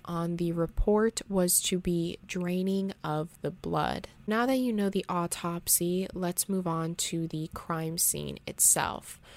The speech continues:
When the police first walked into the crime scene, they found Yana's naked body lying on a clean white sheet,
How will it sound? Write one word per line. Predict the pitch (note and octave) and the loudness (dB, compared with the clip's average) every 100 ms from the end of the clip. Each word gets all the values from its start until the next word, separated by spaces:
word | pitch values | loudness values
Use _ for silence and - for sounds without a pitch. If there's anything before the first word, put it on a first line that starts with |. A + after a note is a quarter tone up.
| - - | -20 -4
When | G3 F#3+ | 0 2
the | |
police | F#3+ A3+ B3+ - | 2 2 4 2
first | - G3+ A#3+ - F#3 | 2 2 2 2 4
walked | F3+ F#3 - | 4 2 -2
into | - E3+ E3+ F3 - F3 | -4 -2 0 0 0 2
the | F3 F3 | 0 -2
crime | - E3+ E3+ E3+ | -2 -2 -2 2
scene, | - E3 F3+ F#3 | 2 2 2 2
they | F3 | 2
found | - F3 E3+ E3+ - | 0 0 0 -2 -2
Yana's | F3+ F3 F#3 G#3 G#3+ - | -2 0 0 2 2 0
naked | F#3 F3+ G3+ B3 A3 | 0 -2 0 0 0
body | - E3+ E3 E3 E3+ - | -2 0 0 0 -2 -2
lying | F3+ E3+ E3 F3+ G3 | -2 0 0 0 -2
on | - F3 | -2 -2
a | E3 | -2
clean | - - G3 G#3 B3 A3 | -6 -6 -2 0 2 2
white | F3 F3+ A3 | 2 2 0
sheet, | - - E3+ E3+ - | -4 -2 -2 -2 -4